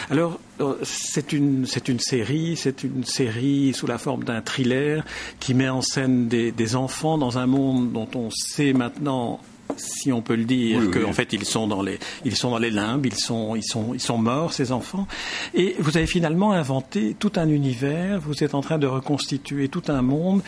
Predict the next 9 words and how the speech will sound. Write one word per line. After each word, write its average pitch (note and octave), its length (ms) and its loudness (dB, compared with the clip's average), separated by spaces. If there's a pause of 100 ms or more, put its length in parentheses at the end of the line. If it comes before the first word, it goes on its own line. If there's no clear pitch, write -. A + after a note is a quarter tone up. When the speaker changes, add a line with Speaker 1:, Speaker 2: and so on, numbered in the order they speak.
(240)
Speaker 1:
J'aimerais D3 300 2
qu'on F3+ 140 2
revienne E3+ 540 2
à A#2 120 0
l'origine D3 580 4
de C3+ 80 4
ce B2 160 0
monde-là. A2+ 400 0 (100)
Comment, F#3 380 4